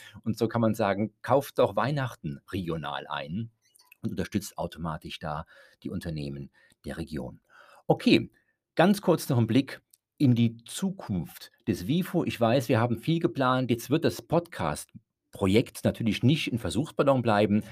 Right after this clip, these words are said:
Da wird nachgelegt, da werden die anderen Arbeitskreise zu Wort kommen. Darüber hinaus werden Mitglieder zu Wort kommen können. Es wird interessante Interviews geben und das Ganze erweitern wir noch in regelrechte Talkrunden,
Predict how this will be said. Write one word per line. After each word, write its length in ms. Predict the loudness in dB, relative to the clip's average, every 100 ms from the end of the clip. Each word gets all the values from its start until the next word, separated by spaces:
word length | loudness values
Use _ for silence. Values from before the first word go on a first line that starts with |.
| -6
Da 140 | -2
wird 160 | 0 0
nachgelegt, 720 | 2 2 0 2 4 4 0
da 120 | -4
werden 180 | -4 -4
die 80 | -4
anderen 240 | -2 -2
Arbeitskreise 720 | -2 0 0 -2 -4 -2 -2 -4
zu 180 | -4
Wort 260 | -2 -2 -4
kommen. 400 | -2 0 0 -2 -12 _ _ _ _ -2
Darüber 300 | 0 2 2
hinaus 460 | 4 4 4 2
werden 400 | 0 0 0 -2 _
Mitglieder 560 | 0 0 0 2 4 4
zu 180 | 4 8
Wort 300 | 10 8 4
kommen 300 | 2 2 2
können. 200 | 2 0
Es 140 | 0
wird 120 | -4
interessante 480 | -4 -4 0 0 2
Interviews 440 | 0 0 -2 -2
geben 340 | 0 2 2 -2 _
und 140 | 0 2
das 100 | 4
Ganze 280 | 2 2 0
erweitern 560 | -2 2 2 4 2
wir 60 | 4
noch 260 | 2 0 -4 -2
in 120 | 2 4
regelrechte 600 | 4 4 2 0 -4 -4
Talkrunden, 880 | 0 0 0 2 4 4 4 2